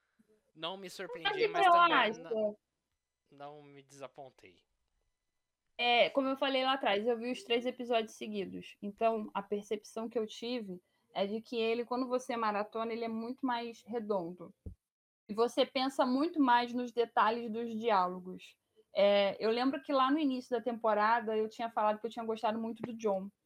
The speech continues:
Speaker 2: Que eu tinha gostado muito da interação que ele teve. Porque lá no início a gente já vê que ele ia vir com esse papel de ser uma pessoa que tem um privilégio e que, é, não entendia,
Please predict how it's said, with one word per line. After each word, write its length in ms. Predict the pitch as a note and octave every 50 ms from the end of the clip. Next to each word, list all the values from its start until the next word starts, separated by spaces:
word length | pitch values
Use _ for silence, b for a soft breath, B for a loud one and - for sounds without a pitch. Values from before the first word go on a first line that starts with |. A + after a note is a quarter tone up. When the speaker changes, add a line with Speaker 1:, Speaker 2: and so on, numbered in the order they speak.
| _ _ _ _ _ _ _ _ _ _ _ _ _
Speaker 2:
Que 60 | - A3
eu 40 | A3+
tinha 160 | - C4 A#3+
gostado 400 | A#3 A#3+ A#3+ A3 - A#3 A3+ A#3
muito 240 | A#3+ A#3+ C4 C#4+ C#4
da 80 | C#4+
interação 640 | C#4+ C#4 C#4 C#4 B3 B3+ B3+ - - - C4+ C#4+ C#4
que 80 | -
ele 140 | B3 A#3 A3+
teve. 360 | - A3 G3+ G3+ G3+ G3+ G#3 - _ _ _ _ _ _ _ _ _ -
Porque 200 | A#3+ - - C#4
lá 260 | C4 B3+ B3+ C4 D#4+ F#4+
no 100 | F#4 E4
início 480 | C#4 B3+ B3 C4 C#4+ D#4+ D4+ - -
a 60 | A#3+
gente 240 | A#3+ C4 B3+ - B3+
já 160 | B3 C4 B3
vê 220 | A3+ A3+ B3 C4 C4
que 120 | - -
ele 200 | C4+ C4 C4 C4
ia 340 | B3+ B3 B3+ C#4 D#4 D#4+ D4
vir 340 | A#3+ G#3+ G#3+ A#3+ B3+ C4 C4
com 100 | - C4
esse 200 | A3+ A3 - -
papel 440 | - A#3 A3 A3 - A#3 A3+ A3+ A3
de 120 | A3+ A#3
ser 280 | A3+ - - A#3 A3+ A#3
uma 180 | A#3+ A#3 A3+ A3
pessoa 680 | - G#3+ A3+ A3 - - A#3 A3 A3+ A#3 A#3+ A#3+ A#3+
que 160 | - - A#3+
tem 240 | A3 - A#3+ A3+ A#3 A3+
um 60 | A3
privilégio 920 | - - A#3 A3 G#3 A3+ A3 G#3+ G#3 G3+ G#3 G#3 G#3+ A3+ A3 B3 C4+ C#4+ -
e 120 | B3 A#3
que, 760 | - _ - B3+ A#3+ A#3+ A#3+ A#3+ A#3+ A#3+ A#3+ A#3+ A#3 A#3 - _ _ _ _ _ _ _ _ _
é, 320 | - A3 G#3+ A3 A3 G#3+ G#3+
não 260 | A#3 B3 B3+ C#4+ E4+
entendia, 960 | E4+ D4+ D#4+ F4 D#4+ D#4 C4+ - A#3 A#3 A#3+ B3 B3 B3+ C4 C4+ C#4+ D4 D4